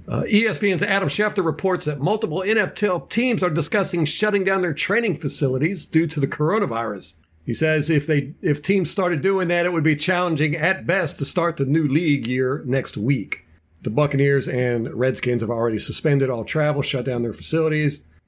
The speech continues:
The X F L has suspended their season. They said they will be coming back for the twenty twenty-one season, but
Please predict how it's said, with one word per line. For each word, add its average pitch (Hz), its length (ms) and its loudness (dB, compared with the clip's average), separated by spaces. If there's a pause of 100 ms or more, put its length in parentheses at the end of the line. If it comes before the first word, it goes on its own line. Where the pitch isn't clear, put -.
(140)
The 143 260 2
X - 300 0
F 214 200 0
L 220 340 2
has 135 260 0
suspended 151 600 0
their 180 200 2
season. 101 640 -2 (340)
They 120 100 0
said 123 200 0
they 143 100 2
will 160 160 2
be 170 80 0
coming 170 300 0
back 175 240 -2
for 156 160 0
the 139 100 -2
twenty 170 300 -2
twenty-one 170 460 0
season, 175 400 0
but 139 280 0